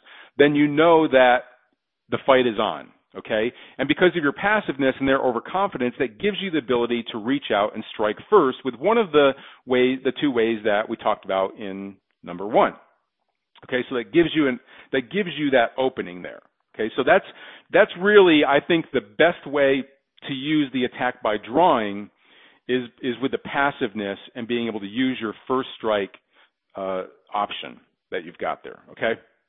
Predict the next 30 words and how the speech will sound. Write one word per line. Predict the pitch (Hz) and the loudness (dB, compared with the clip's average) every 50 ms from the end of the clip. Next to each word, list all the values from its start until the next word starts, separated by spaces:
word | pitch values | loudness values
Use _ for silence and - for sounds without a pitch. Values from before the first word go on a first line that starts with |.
| _ _ _ _ _ _ _ _ _ _ _ _ - - | _ _ _ _ _ _ _ _ _ _ _ _ -10 -4
Okay. | 131 147 98 - - _ _ _ _ _ _ _ _ _ _ _ _ _ _ _ - - - - - - | -2 -2 -2 -4 -8 _ _ _ _ _ _ _ _ _ _ _ _ _ _ _ -20 -20 -20 -14 -2 -2
Let's | 160 - | -2 4
talk | - 196 180 | 4 4 6
about | 185 180 170 | 6 6 6
number | 175 175 156 151 - - - | 6 4 2 2 0 0 -2
four, | 180 190 208 202 175 | 2 4 6 6 6
which | 156 156 - - | 4 0 0 0
is | 151 139 - - | -2 -2 -2 -2
the | 147 139 | -4 -4
progressive | - - 165 135 117 110 117 147 160 165 - - 196 190 190 180 170 156 - _ - _ _ _ _ | -2 -2 -6 -6 -6 -2 0 2 2 0 0 0 2 2 2 0 -4 -12 -16 _ -20 _ _ _ _
indirect | - 143 156 160 156 151 151 139 131 123 127 - - - - _ _ - | 0 0 0 2 2 2 4 4 6 4 4 2 -4 -20 -20 _ _ -12
attack. | 110 - - - 87 - - _ _ - _ _ - | -12 -10 -6 -6 -6 -6 -8 _ _ -20 _ _ -18
The | - | -10
progressive | - 131 113 131 151 165 160 170 156 143 | -10 -6 0 2 0 0 0 -2 -2 0
indirect | 151 139 127 120 117 - - | 0 0 2 0 -2 -2 -2
attack. | 101 - - 85 - - _ _ - - - - | -8 -8 -6 -8 -8 -8 _ _ -20 -18 -6 -4
And | 160 | -4
essentially | 160 - 233 254 240 240 220 | 2 4 4 4 4 0 0
what | 185 180 165 - | 2 2 2 4
this | 165 151 139 - - | 2 0 0 2 0
is, | 151 147 135 123 117 113 110 - _ - _ - | 2 2 4 2 0 -2 -6 -10 _ -20 _ -4
is | 139 127 | -2 0
a | 127 120 - - - | 0 -2 -2 -4 2
setup | - 170 180 165 147 135 135 - - - _ _ - | 4 4 6 8 8 8 6 4 0 -20 _ _ 0
by | 117 123 123 | 2 4 4
a | 113 95 - - - | 4 0 -2 2 4
fake | 151 156 156 - | 4 4 4 2
attack | 165 - - - 117 107 107 104 - _ _ - | -4 -6 -2 -2 0 0 0 -2 -4 _ _ -18
to | |
create | - - - 127 120 117 113 | -16 -10 -4 -2 -2 -2 -2